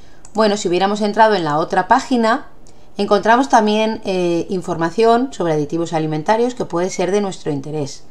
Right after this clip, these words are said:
Recomiendo el visionado, eh, con tranquilidad de toda esta información. Aquí tenemos también links a la legislación, a las preguntas frecuentes, al tríptico y después alguna información sobre, sobre revaluación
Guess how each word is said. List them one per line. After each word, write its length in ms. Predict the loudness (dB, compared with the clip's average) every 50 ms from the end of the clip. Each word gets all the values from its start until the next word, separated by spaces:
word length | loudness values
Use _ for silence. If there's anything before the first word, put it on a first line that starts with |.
| -18 -18 -16 -10
Recomiendo 720 | -10 -6 -4 -2 0 0 2 2 2 4 6 6 6 6 2 -4 -10 -6
el 120 | -4 -4
visionado, 760 | -4 -4 -6 -4 -2 0 0 2 4 4 4 4 4 2 0 -2
eh, 280 | -2 -2 0 -2 -4
con 160 | -4 -4 -4
tranquilidad 500 | -2 -2 -2 -2 -2 -2 -2 2 2 2
de 80 | 2 2
toda 200 | 0 0 -2 -2
esta 160 | -2 -2 -4
información. 600 | -6 -4 -4 -6 -6 -6 -6 -2 -2 -2 -2 -2 -6 -12 -16 -16 -16 -16 -16 -14 -8 -6
Aquí 200 | -4 0 0 2
tenemos 360 | 2 4 2 2 2 0 0
también 520 | 2 2 2 2 2 2 2 0 0 -4 -10 -16 -18 -16 -10 -4
links 500 | 0 2 4 4 2 0 -2 -6 -6 0
a 240 | 4 6 6 6 6
la 100 | 4 2
legislación, 920 | 0 0 -2 -4 -6 -6 -4 -4 -4 0 2 4 4 4 4 2 0 -4 -8
a 100 | -8 -8
las 120 | -8 -8 -8
preguntas 400 | -8 -8 -6 -6 -6 -8 -10 -12
frecuentes, 480 | -10 -4 -2 0 0 0 0 -2 -4
al 100 | -6 -6
tríptico 640 | -4 0 -2 -2 0 0 -2 -2 0 0 -2 -2 -2 -4 -14 -16 -16 -14 -8 -2
y 80 | 2 2
después 460 | 2 2 2 2 2 4 4 2 2
alguna 300 | 0 0 0 0 -2 -2
información 540 | -2 -2 -4 -2 -2 -2 -2 -4 -6 -6 -4
sobre, 460 | -4 -4 -2 -2 -2 -4 -4 -6 -8
sobre 300 | -6 -4 -2 0 -2 -2
revaluación 720 | -2 -2 -2 -2 -2 -2 -4 -2 -2 0 0 0 -2